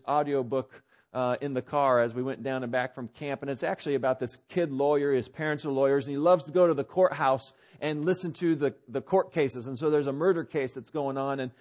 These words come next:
one of the things they keep saying over and over, 'cause they're trying to keep, teach kids the judicial system,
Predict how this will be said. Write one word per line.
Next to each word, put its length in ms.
one 160
of 60
the 60
things 200
they 140
keep 300
saying 280
over 220
and 60
over, 180
'cause 160
they're 80
trying 240
to 100
keep, 300
teach 320
kids 260
the 140
judicial 480
system, 480